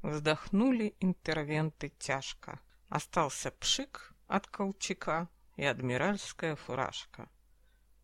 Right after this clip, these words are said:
"Глуп Демьян бедный", подумал Шульгин, сбрасывая на пол купе тяжёлый,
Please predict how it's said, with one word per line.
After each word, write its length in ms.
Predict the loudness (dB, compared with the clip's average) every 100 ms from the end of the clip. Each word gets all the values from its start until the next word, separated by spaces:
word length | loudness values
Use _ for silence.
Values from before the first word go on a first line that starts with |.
| -6
"Глуп 440 | -2 0 0 0 -2
Демьян 520 | -2 0 0 0 0
бедный", 420 | -4 -2 -4 -4 -12 _
подумал 420 | -4 0 0 2
Шульгин, 600 | 0 -2 -4 0 4 4 2 -6
сбрасывая 720 | 0 4 4 4 0 0 2
на 160 | 2
пол 240 | 0 -2 -4
купе 400 | -6 -6 -2 -2
тяжёлый, 760 | -2 -4 0 2 2 2 0